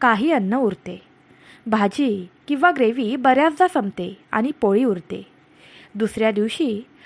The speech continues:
कुटुंबातील काही सदस्य किंवा मुले शिळी भाकरी खाण्यास नकार देतात.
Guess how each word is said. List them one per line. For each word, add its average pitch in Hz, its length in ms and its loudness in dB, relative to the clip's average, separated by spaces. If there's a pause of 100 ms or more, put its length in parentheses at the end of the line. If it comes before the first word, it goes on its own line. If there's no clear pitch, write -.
(160)
कुटुंबातील 370 720 2
काही 262 240 0 (100)
सदस्य 202 500 -4 (340)
किंवा 240 200 0
मुले 214 420 -2 (540)
शिळी 339 240 4
भाकरी 311 440 0
खाण्यास 247 460 0
नकार 247 320 0
देतात. 196 420 -8